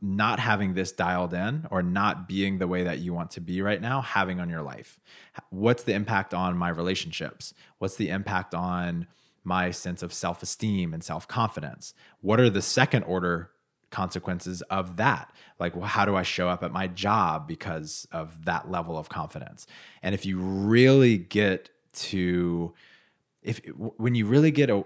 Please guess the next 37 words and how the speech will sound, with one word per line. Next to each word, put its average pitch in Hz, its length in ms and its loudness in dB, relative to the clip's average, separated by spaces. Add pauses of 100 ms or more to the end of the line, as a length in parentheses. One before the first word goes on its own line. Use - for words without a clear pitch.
become 120 300 -2
aware 92 600 2
of 85 160 -8 (180)
all 107 380 4
of 120 140 2
the 113 80 6
ways 87 580 0
that 82 240 -4
not 95 340 -2
having 104 300 0
your 95 140 0
nutrition 107 640 -2
is 90 120 -4
really 98 420 2
affecting - 440 -4
you, 180 240 2 (280)
you 101 160 -2
could 131 380 2
feel 90 760 2 (100)
more 92 340 4
of 85 80 -2
that 87 220 -2
motivation. 87 560 -4
It - 120 -10
could 117 280 4
actually, 92 520 -2
you 104 120 -6
could 120 260 2
notice 98 440 0
that 87 340 -2 (220)
there's 92 140 -4
actually 110 360 2
more 92 400 0
underlying 87 560 -2
pain 90 420 -2
than 82 160 -4
you 82 400 -4